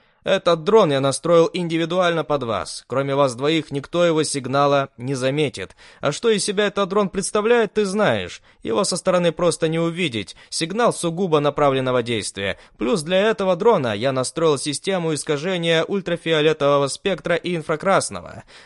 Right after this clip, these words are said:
Так что можешь не переживать, этот дрон пока хоть и единственный среди всех остальных, но он лучший и вам точно пригодится. Картинку скоро начнет передавать, сканирует местность". "Ну, тогда спасибо тебе огромное", —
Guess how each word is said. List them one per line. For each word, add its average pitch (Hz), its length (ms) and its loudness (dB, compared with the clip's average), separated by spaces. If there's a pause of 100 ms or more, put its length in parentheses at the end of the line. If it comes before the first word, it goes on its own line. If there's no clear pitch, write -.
Так 139 180 2
что 135 280 4
можешь 131 360 0
не 127 120 -4
переживать, 127 640 2
этот 107 280 -4
дрон 147 260 2
пока 143 320 2
хоть 143 260 0
и 170 60 -6
единственный 160 720 -4
среди 120 280 -6
всех 113 240 -8
остальных, 156 500 -2 (380)
но 139 300 4
он 185 120 2
лучший 185 720 -2
и 98 100 -8
вам 151 300 2
точно 180 420 -2
пригодится. 156 760 -4 (220)
Картинку 196 460 0
скоро 208 300 2
начнет 190 360 0
передавать, 190 680 0
сканирует 147 560 0
местность". 120 640 -4 (640)
"Ну, 104 400 -4
тогда 160 380 2
спасибо 165 520 2
тебе 196 240 4
огромное", — 107 720 2